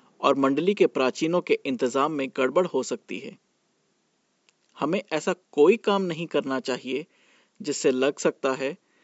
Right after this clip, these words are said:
कि हमें परमेश्वर के लोगों की देखभाल करने की खास जिम्मेदारी दी गई है। हम चाहते हैं कि हमारे हर काम से परमेश्वर की महिमा हो।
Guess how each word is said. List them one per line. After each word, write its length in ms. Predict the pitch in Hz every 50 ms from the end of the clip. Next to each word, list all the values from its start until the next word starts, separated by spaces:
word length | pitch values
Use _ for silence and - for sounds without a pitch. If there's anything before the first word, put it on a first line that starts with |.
| _ _ _ _ _ -
कि 80 | 170
हमें 300 | 151 - 165 160 185 202
परमेश्वर 540 | - - 151 131 127 135 135 - - 202 202
के 140 | - - 135
लोगों 340 | 127 127 135 131 147 170 175
की 160 | - 165 147
देखभाल 480 | 107 - - 127 - - 156 165 175
करने 340 | 170 - 147 127 135 135 135
की 140 | - - 135
खास 440 | - - - - 147 156 190 202 -
जिम्मेदारी 500 | 180 151 143 143 131 135 131 135 135 131
दी 180 | - 131 131
गई 180 | - 104 98 113
है। 260 | 127 - 127 - _ _ _ _ _ _ _ _ _ _ _ _ _ _ _ _ _ _ _ _ _ _ _ _ _ _ _ _ _ _ _ _ _ _ _ _ _ _ _ -
हम 140 | 139 139
चाहते 400 | 123 - 147 131 123 _ - 196
हैं 220 | 185 160 151 143 147
कि 120 | - 165
हमारे 400 | 143 143 139 135 131 131 143 131 -
हर 220 | - - 156 196
काम 340 | 226 _ - 151 135 135 135
से 180 | 123 - 123 120
परमेश्वर 500 | - 131 123 123 127 131 123 - 156 143
की 160 | - - 151
महिमा 360 | 131 123 113 120 127 127 127
हो। 260 | 117 - 120 123 -